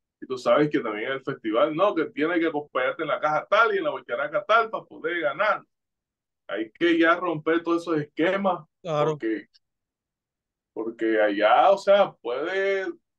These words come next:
Speaker 1: que el vallenato, que tal, pero ahí puede haber,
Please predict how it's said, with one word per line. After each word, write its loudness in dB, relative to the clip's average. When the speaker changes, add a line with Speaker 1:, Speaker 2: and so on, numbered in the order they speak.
Speaker 1:
que -8
el -6
vallenato, 0
que -6
tal, 0
pero -6
ahí -6
puede 4
haber, 6